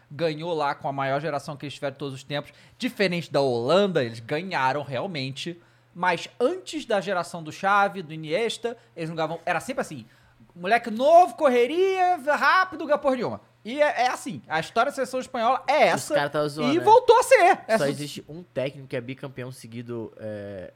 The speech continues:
Speaker 2: por seleções diferentes, né?
Speaker 1: Hum.
Speaker 2: Pepe Guardiola, né? Porque a seleção de dois mil e dez da Espanha é a time
Speaker 1: Exatamente.
Speaker 2: dele e a da Alemanha de quatorze é o time dele de base do Bayern,
Speaker 1: Aham.
Speaker 2: né? Bizarro isso, né?
Speaker 1: Cara,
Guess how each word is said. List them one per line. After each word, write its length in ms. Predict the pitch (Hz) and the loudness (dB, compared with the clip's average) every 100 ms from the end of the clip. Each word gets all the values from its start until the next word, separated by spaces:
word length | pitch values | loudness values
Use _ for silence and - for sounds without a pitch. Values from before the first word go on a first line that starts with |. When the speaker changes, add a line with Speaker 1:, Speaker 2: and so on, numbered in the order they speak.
| _ | _
Speaker 2:
por 100 | 113 | -18
seleções 420 | - 123 117 120 | -12 -10 -10 -14
diferentes, 460 | 113 127 120 107 - | -12 -10 -10 -12 -16
né? 160 | 101 104 _ - | -18 -18 _ -8
Speaker 1:
Hum. 280 | 240 185 107 - - | -6 -4 -6 -10 -8
Speaker 2:
Pepe 180 | 120 | -8
Guardiola, 580 | 117 139 151 170 117 107 | -6 -6 -4 -4 -4 -6
né? 140 | 107 117 _ | -10 -16 _
Porque 160 | - | -8
a 60 | 123 | -8
seleção 320 | 123 120 139 | -8 -12 -10
de 40 | 135 | -8
dois 120 | 131 | -8
mil 80 | 131 | -6
e 40 | |
dez 160 | 117 120 | -4 -4
da 60 | 120 | -4
Espanha 400 | - 117 113 - | -6 -6 -6 -8
é 140 | 117 127 | -4 -2
a 100 | 127 | -2
time 240 | - 123 | -4 -4
Speaker 1:
Exatamente. 240 | 131 131 147 | -2 2 2
Speaker 2:
dele 120 | 170 | 2
e 40 | |
a 60 | 160 | 2
da 80 | 156 | 2
Alemanha 320 | 156 139 147 | 2 0 -2
de 80 | 135 | -2
quatorze 440 | 151 139 139 151 | -4 -2 0 2
é 40 | 160 | 0
o 40 | |
time 220 | 160 160 | -2 -6
dele 180 | 151 147 | -4 -4
de 80 | 151 | -2
base 260 | 139 135 131 | 0 0 -2
do 100 | 147 | -2
Bayern, 280 | 123 - | -2 0
Speaker 1:
Aham. 80 | - | -4
Speaker 2:
né? 80 | 107 - _ _ _ | -8 -14 _ _ _
Bizarro 500 | 113 117 135 131 110 | -6 2 2 2 -4
isso, 240 | 104 - | -10 -14
né? 120 | 98 104 _ _ - | -16 -18 _ _ -12
Speaker 1:
Cara, 340 | - 127 110 | -4 -2 -4